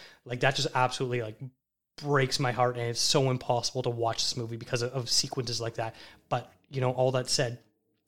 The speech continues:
Steve McQueen has such an incredible sense of direction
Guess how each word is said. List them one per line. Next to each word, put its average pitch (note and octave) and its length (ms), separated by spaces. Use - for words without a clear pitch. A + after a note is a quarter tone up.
Steve E3 280
McQueen C#3 600
has - 220
such - 520
an C3+ 100
incredible B2+ 920
sense - 360
of B2 80
direction A#2+ 640